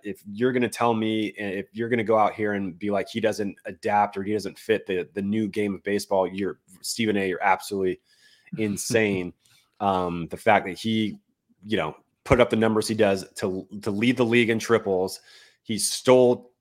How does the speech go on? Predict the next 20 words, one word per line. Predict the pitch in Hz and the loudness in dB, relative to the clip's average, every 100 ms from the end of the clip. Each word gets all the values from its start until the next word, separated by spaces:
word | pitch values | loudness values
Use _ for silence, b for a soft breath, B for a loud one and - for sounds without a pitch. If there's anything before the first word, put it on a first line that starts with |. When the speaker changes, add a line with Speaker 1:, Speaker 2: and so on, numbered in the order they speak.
| _ | _
Speaker 1:
he | 120 | -2
can | 117 110 | -2 -2
steal | - 139 | 0 0
twenty-five, | 127 - 123 117 117 113 | 0 2 2 4 2 2
thirty | - 117 104 | 2 0 0
bases | 110 110 101 95 | 0 0 -4 -6
if | 104 | -6
he | 104 | -4
wants. | 98 98 120 95 85 - | -2 4 4 4 -4 -10
And | 107 92 | -10 -6
so | - 101 98 92 85 | -2 0 0 -2 -8
how | - 113 123 | -2 2 2
you | 117 110 | 2 -2
manufacture | 104 107 113 107 107 104 - 107 | -4 -2 -2 -2 -2 -2 -2 -6
runs, | 107 101 | -6 -4
how | 107 | -4
you | 104 | -4
create | 101 - 104 98 | -8 -4 -4 -2
runs, | 104 104 113 107 | -2 -2 -4 -4
like, | 95 90 | -4 -4